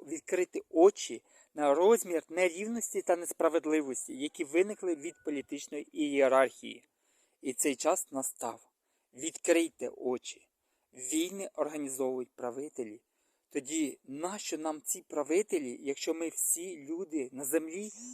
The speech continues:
можемо з допомогою інтернету самостійно розробляти та приймати закони? Люди знову відкрили цінність співпраці, рівності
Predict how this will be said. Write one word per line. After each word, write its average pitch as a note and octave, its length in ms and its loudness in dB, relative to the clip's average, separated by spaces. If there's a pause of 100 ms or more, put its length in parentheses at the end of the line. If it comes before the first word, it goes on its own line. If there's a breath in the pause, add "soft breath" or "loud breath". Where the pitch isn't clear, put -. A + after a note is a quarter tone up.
можемо C#3 500 -4 (240)
з B2+ 100 -18
допомогою C#3+ 540 -4
інтернету C#3 680 -6 (320 soft breath)
самостійно F#3+ 1040 -2
розробляти D3 800 2 (240 soft breath)
та D3 120 2
приймати C#3 600 -2
закони? A#2+ 540 -4 (560)
Люди D3+ 460 -2 (1080)
знову F3+ 440 -2
відкрили F3 520 2
цінність - 840 -4 (100)
співпраці, - 920 -4 (540)
рівності F3 640 -4